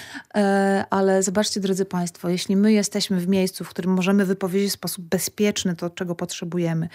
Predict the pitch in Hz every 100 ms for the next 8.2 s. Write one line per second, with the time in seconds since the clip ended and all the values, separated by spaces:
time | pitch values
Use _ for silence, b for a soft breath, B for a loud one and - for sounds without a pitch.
0 | B B B 202 190 - 185 185 180 -
1 | 208 208 208 - - 247 214 - 269 269
2 | 285 311 302 311 311 233 175 165 160 170
3 | B B B - 214 - 220 214 220 214
4 | 247 220 - 226 214 - 214 208 190 185
5 | 208 - 185 - 180 160 185 254 - B
6 | B B B 202 202 220 226 - 214 -
7 | 214 214 208 - 202 185 196 202 180 160
8 | - -